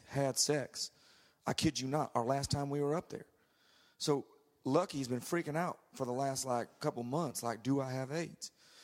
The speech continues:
He doesn't know. And he doesn't have health insurance right now to even find out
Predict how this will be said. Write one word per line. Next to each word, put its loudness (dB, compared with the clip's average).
He 0
doesn't 0
know. -2
And 2
he 6
doesn't 2
have -2
health 2
insurance -2
right -2
now 0
to 0
even -4
find -2
out -6